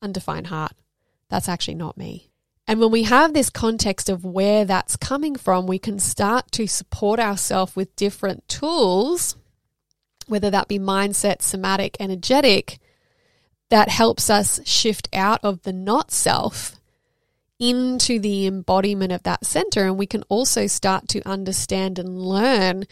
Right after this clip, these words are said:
from the experiences that we're gaining in those centers.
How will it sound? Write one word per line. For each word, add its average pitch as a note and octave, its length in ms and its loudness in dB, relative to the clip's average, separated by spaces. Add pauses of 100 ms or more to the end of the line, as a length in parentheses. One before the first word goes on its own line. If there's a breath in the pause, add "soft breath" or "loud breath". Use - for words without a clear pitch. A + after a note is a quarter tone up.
(360 soft breath)
from A3 200 2
the G3 140 2
experiences G#3 1040 2
that F#3 140 -2
we're F#3 120 -2
gaining F#3 440 -2
in E3+ 120 -6
those - 220 -4
centers. - 720 -4